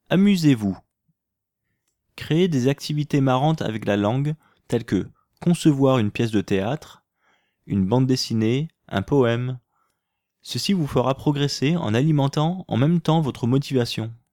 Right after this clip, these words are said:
Agissez comme un enfant. N'ayez pas peur de vous tromper. Pour apprendre, il est nécessaire de faire des erreurs pour ensuite les corriger.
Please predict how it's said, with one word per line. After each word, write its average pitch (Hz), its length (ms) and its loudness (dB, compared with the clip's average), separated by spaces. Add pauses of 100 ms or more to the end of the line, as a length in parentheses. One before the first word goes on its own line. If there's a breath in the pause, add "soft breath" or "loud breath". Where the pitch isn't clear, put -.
(1040)
Agissez 147 480 -2
comme 113 200 -2
un 131 120 0
enfant. 101 320 -6 (1000)
N'ayez 156 300 0
pas 151 160 -4
peur 147 180 -2
de 120 80 0
vous 101 140 -6
tromper. 85 500 -6 (460)
Pour 113 180 -2
apprendre, 143 540 -4 (260)
il 101 140 -6
est 98 40 0
nécessaire 143 560 -2
de 120 80 -8
faire 110 220 -8
des 98 240 -4
erreurs 117 340 -2
pour 101 160 -6
ensuite 117 380 -6
les 101 120 -6
corriger. 95 580 -6